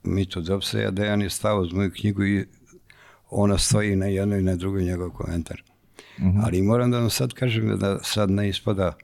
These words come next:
Speaker 1: ovaj, jednu stvar da ne ispada sad kao ja sam vazemaljac, pa taman posla. Dejan Savić, ja sam vodio u Partizanu, ovaj,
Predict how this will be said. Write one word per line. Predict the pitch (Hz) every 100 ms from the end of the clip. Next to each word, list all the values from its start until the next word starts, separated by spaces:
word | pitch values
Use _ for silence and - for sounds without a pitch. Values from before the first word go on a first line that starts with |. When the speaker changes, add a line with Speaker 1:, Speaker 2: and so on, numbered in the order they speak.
| _ - _ _ _ _
Speaker 1:
ovaj, | - 82 85 85 82 85
jednu | 98 107 101
stvar | - 113 104
da | 101
ne | 101
ispada | 101 - 107 101
sad | 98 104 98
kao | - 104 101 95
ja | 98 98
sam | - 92
vazemaljac, | 92 85 87 90 92 87 -
pa | - 85 78 - _ - - - _ _
taman | - 92 92 87
posla. | - 87 - - _ _ - - - -
Dejan | - 82 107 135
Savić, | 110 143 151 117 - - _
ja | 123
sam | 135 131 123
vodio | 143 139 127
u |
Partizanu, | - 104 110 104 123 123 113 - - _ _ _ _ - -
ovaj, | - 101 98 90 90 87